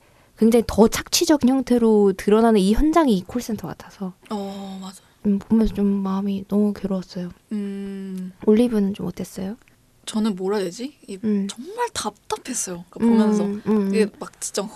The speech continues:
Speaker 2: 정말 갑갑해서
Speaker 1: 음.
Speaker 2: 숨이 안 쉬어질 정도로.
Speaker 1: 음.
Speaker 2: 그러니까 뭔가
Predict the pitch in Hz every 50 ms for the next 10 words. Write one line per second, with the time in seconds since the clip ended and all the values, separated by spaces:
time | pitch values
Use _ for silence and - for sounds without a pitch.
0 | - 233 220 - 226 226 247 233 214 226 214 185 - - 240 - - - 196 180
1 | 220 247 220 185 175 - 220 226 214 214 214 214 214 - - - 554 571 571 440
2 | 190 190 190 196 190 302 302 254 247 214 - - 185 175 175 175 170 185 202 208
3 | 175 - - 220 226 220 214 214 208 208 208 208 - 226 202 - - - _ _
4 | _ _ _ _ _ _ _ _ _ _ - 208 208 220 226 240 233 233 233 214
5 | 190 180 196 220